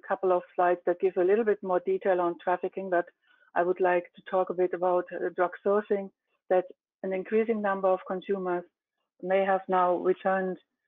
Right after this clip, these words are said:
to, to online methods of drug sourcing. And, uh, this is not only surface or dark web,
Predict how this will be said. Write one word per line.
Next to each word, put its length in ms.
to, 280
to 260
online 500
methods 360
of 200
drug 200
sourcing. 500
And, 340
uh, 320
this 140
is 180
not 180
only 360
surface 400
or 160
dark 260
web, 120